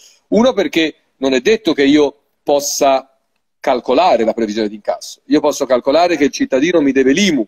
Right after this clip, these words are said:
se paga nel duemilaventitré bene, altrimenti va, andrà a residuo,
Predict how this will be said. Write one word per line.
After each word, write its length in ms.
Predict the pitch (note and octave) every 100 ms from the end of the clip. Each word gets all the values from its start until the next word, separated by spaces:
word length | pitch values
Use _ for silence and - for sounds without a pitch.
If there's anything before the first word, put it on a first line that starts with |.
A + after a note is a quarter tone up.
| _ _ _ _
se 260 | - - C#3
paga 400 | - F3 D#3+ C#3+
nel 120 | C#3
duemilaventitré 680 | C#3 C#3 C#3 C#3 C3 D3+ D#3+
bene, 280 | F#3 F3 B3
altrimenti 420 | - C3+ F3+ E3+
va, 100 | C#3+
andrà 240 | B2 B2
a 40 | B2
residuo, 560 | - D3+ - A#2+ A2